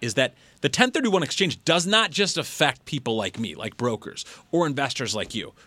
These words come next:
right? It affects appraisers. It affects title companies. It affects insurance companies. It affects i-, inspectors and environmental people. It, it, it affects so many people. It's an incredible vehicle that really promotes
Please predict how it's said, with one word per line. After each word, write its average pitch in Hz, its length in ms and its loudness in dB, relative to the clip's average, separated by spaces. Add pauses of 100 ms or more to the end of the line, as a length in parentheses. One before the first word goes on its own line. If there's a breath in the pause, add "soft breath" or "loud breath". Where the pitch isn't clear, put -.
right? 143 240 4
It 170 120 0
affects 147 460 0 (160 soft breath)
appraisers. 139 720 0 (160 loud breath)
It 143 120 0
affects 147 340 -2 (180)
title 143 380 0
companies. 80 480 -8 (260 loud breath)
It 156 100 2
affects 156 340 2
insurance 151 640 0
companies. 90 400 -6 (220 loud breath)
It 147 140 0
affects - 540 0 (280 soft breath)
i-, 147 60 0
inspectors 139 960 0
and 117 100 -2
environmental 156 680 2
people. 123 300 -4
It, 147 120 -2
it, 175 280 -2
it 170 80 -2
affects 185 240 -4
so 208 320 2
many 190 200 -2
people. 160 360 -2 (200 loud breath)
It's - 140 -4
an 202 80 4
incredible 226 720 2
vehicle 107 640 -2 (320 loud breath)
that 131 180 2
really 147 460 4 (260 soft breath)
promotes 139 680 0